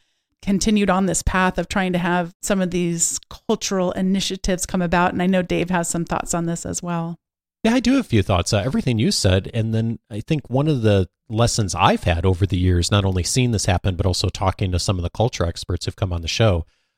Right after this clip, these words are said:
Speaker 2: is really getting clear on what the values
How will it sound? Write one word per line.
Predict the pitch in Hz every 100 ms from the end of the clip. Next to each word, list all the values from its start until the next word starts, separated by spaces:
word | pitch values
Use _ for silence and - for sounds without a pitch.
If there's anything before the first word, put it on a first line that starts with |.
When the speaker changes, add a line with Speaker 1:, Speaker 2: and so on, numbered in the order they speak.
| -
Speaker 2:
is | 107 98 92 - - _ _ _ _ -
really | 156 302
getting | 269 185 131
clear | - - 127 127
on | 98 95 95
what | 87 123 -
the | 98
values | 80 87 98 165 87 82 80 -